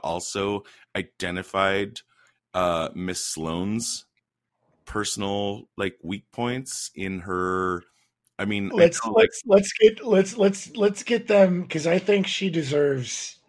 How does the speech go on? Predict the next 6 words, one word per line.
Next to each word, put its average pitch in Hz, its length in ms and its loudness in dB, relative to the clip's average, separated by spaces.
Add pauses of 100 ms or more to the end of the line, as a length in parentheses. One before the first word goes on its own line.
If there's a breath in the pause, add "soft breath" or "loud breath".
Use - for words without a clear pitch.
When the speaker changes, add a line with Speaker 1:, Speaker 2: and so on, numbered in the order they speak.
(540)
Speaker 2:
uh, 123 400 -2
to 127 140 -8
hit 131 200 -4
the 127 60 -6
higher 117 300 -4
brackets. 101 680 -12